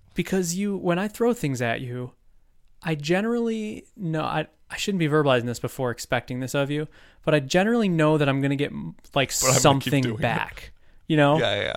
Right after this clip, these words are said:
Speaker 1: Like, I'll get something that I wouldn't have been able to come up with on my own back, which I always love. Okay.
Speaker 2: Yeah.
Speaker 1: So,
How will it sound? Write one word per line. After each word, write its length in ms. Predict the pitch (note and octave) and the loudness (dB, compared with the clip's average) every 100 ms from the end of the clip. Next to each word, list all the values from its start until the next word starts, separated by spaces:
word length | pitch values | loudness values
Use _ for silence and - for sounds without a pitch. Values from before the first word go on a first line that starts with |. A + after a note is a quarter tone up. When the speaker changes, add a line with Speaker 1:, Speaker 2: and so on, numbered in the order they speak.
| - | 2
Speaker 1:
Like, 160 | C#3+ | 4
I'll 100 | C#3+ | 4
get 300 | C3+ G3 G3+ | 4 4 4
something 460 | - F#3 F3 F3 E3 | 4 4 4 2 2
that 80 | D3 | 2
I 80 | C#3+ | 2
wouldn't 320 | B2+ C#3 C#3+ | 2 0 0
have 80 | C3+ | 0
been 120 | C3 | 0
able 200 | B2 B2 | 0 0
to 60 | A#2+ | -2
come 160 | - A#2 | -2 -4
up 100 | A#2+ | -2
with 100 | A#2 | -4
on 160 | A2+ | -6
my 220 | A2+ A#2 | -8 -8
own 240 | A#2 A#2 B2+ | -10 -10 -8
back, 320 | - - - | -6 -8 -12
which 200 | - - | -16 -14
I 120 | - C#2 | -14 -12
always 200 | C#2 - | -14 -14
love. 240 | - - - - - - | -14 -14 -20 -20 -6 0
Okay. 200 | D3 - - - - | 0 -2 -12 -16 -14
Speaker 2:
Yeah. 200 | B2 A2+ - | -12 -12 -12
Speaker 1:
So, 340 | - - F3+ | -2 6 6